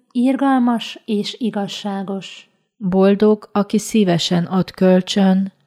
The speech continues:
Speaker 2: aki a törvény szerint intézi dolgait, mert szilárdan áll mindörökké.
Speaker 1: Örök emlékezete marad az igaznak,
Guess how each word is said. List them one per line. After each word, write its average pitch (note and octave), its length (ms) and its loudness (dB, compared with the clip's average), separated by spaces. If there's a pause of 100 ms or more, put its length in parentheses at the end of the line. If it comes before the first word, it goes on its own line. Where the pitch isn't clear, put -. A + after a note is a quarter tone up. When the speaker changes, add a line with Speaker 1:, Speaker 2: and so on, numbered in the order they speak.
(140)
Speaker 2:
aki F#3 340 2
a F#3 80 6
törvény G3 520 2
szerint G3 520 0
intézi F3 560 -2
dolgait, D#3 920 -4 (2000)
mert F3 300 0
szilárdan G3 720 0
áll F3+ 200 2
mindörökké. D#3 1000 -4 (680)
Speaker 1:
Örök B3+ 320 2
emlékezete A3+ 800 0
marad A3+ 340 0
az G3+ 160 -4
igaznak, G#3+ 840 -4